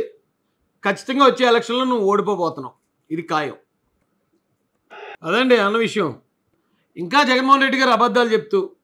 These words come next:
ఆయనకు సంబంధించిన అక్రమాస్తుల్ని, అక్రమాలని, ఆయన చేస్తున్న తప్పుడు విధానాలని బయట పెడుతున్న మీడియా మీద బురద జల్లే ప్రయత్నం ఇంకా జగన్మోహన్ రెడ్డి గారు చేస్తున్నారు. ప్రజలు ఇప్పటికన్నా వాస్తవాలు ఏంటో అర్థం చేసుకోండి. ఈ రాష్ట్రం ఎంత వెనకబడి ఉందో అర్థం చేసుకోండి.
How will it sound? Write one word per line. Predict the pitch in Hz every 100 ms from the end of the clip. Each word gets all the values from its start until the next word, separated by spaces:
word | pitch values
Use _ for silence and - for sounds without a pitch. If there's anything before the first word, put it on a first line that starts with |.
| _ _ _ _ -
ఆయనకు | 185 240
సంబంధించిన | 208 208 226 254 254 226 233
అక్రమాస్తుల్ని, | 202 196 247 247 240 226 208 208
అక్రమాలని, | 196 180 233 233 226 208 196 175 - _ _ -
ఆయన | 196 214
చేస్తున్న | 208 214 240
తప్పుడు | - 196 233 233
విధానాలని | 226 220 214 208
బయట | 185 190 190
పెడుతున్న | 185 185 175 160 - _ _ -
మీడియా | 170 240 277 262
మీద | 254 226 196 147 - _ _ _ _
బురద | 139 175 226 285
జల్లే | 254 254 247
ప్రయత్నం | 214 208 202 196
ఇంకా | 160 233
జగన్మోహన్ | 226 208 202 190
రెడ్డి | 175
గారు | 170 151
చేస్తున్నారు. | - - - - _ _ _ _
ప్రజలు | 165 202 254
ఇప్పటికన్నా | 170 226 240 233
వాస్తవాలు | 196 165 190 226 220
ఏంటో | 208 190
అర్థం | 160 175 185
చేసుకోండి. | 165 - 156 185 - _ _ -
ఈ | 151
రాష్ట్రం | 185 226 226
ఎంత | 208 190 214
వెనకబడి | 190 196 208 208
ఉందో | 202
అర్థం | 180 160 180
చేసుకోండి. | 165 - 160 190